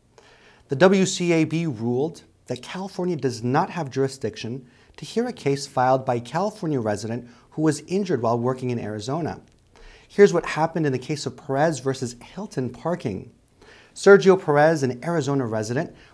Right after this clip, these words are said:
was hired by Hilton Packing, a California-based company, to work at their facility in Arizona. The job offer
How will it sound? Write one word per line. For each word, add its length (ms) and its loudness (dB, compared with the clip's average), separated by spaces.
was 120 0
hired 380 -8
by 140 -4
Hilton 420 -4
Packing, 760 -4
a 40 -8
California-based 840 4
company, 440 -4
to 100 -4
work 240 2
at 80 0
their 80 0
facility 520 -2
in 80 0
Arizona. 640 -4
The 80 0
job 380 8
offer 540 0